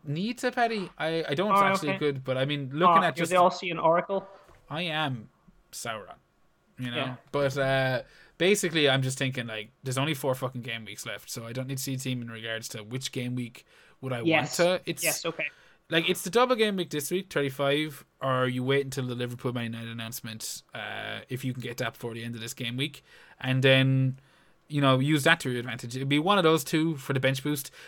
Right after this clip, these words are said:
Speaker 1: I think the only
Speaker 2: Yeah.
Speaker 1: the only fun bit for me with the bench boost is getting multiple players out twice,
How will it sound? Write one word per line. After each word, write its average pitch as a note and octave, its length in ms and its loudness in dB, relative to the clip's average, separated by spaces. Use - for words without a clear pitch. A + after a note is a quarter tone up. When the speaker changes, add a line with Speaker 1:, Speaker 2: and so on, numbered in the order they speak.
Speaker 1:
I C3+ 80 2
think D#3+ 140 4
the D#3+ 80 6
only D3 600 4
Speaker 2:
Yeah. D#3+ 300 2
Speaker 1:
the D3+ 100 0
only F#3 280 4
fun F3+ 460 -2
bit C3+ 160 4
for C3 160 -2
me C3+ 160 2
with B2+ 100 0
the - 60 -8
bench B2+ 220 -4
boost A#2 180 -8
is A2 140 -14
getting B2 560 -4
multiple C3+ 560 0
players B2 340 -4
out G#2+ 220 -10
twice, - 520 -10